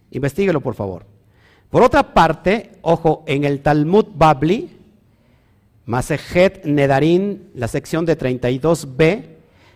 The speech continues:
se dice que de los tres hijos de Noaj, Shem había sido escogido para desempeñar el cargo de Cohen, es decir, de sacerdote o de ministro.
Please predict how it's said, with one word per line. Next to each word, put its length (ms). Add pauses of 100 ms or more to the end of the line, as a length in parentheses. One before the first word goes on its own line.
(120)
se 180
dice 300
que 360
de 140
los 220
tres 380
hijos 360
de 140
Noaj, 580 (840)
Shem 640
había 320
sido 240
escogido 640
para 180
desempeñar 720
el 240
cargo 380
de 100
Cohen, 640 (760)
es 120
decir, 720
de 560
sacerdote 800
o 40
de 120
ministro. 560